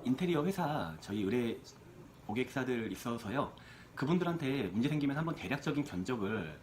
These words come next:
한번 다시 한번 요청드려 봐요. 그 정도 부탁은 서로 할 수 있는 상황이라서.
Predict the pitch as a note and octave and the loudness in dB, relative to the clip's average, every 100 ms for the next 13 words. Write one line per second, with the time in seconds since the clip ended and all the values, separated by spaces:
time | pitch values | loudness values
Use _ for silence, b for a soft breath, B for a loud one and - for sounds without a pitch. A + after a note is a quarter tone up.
0 | - C3 B2 A#2+ A#2 F#2+ B2+ B2 A#2 G2+ | -10 -4 -2 -2 -2 -2 0 2 2 0
1 | E2 - G#2 C#3 A#2+ G#2+ D#2 D#2 D2+ - | -2 -6 -4 0 0 0 -4 -6 -6 -10
2 | B B B - G#2 G#2+ D3 D3 C#3 B2+ | B B B -8 0 4 6 6 4 4
3 | F#2 - C3+ A#2+ A#2 D3 B2 D3 D3+ C#3+ | 0 -4 -4 -2 -2 -2 -2 -2 -2 -2
4 | C#3+ D3 C3 F#2 A#2+ A#2 | 0 0 0 -2 -4 -4